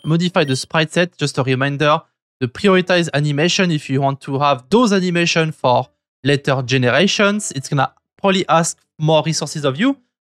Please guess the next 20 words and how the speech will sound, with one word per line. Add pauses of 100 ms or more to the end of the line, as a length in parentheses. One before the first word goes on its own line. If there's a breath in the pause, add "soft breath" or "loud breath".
(100)
but
you
can
get
this
into
prioritize. (300)
And
if
you
want
to
skip (160)
the
level
up
and
the
stat
window,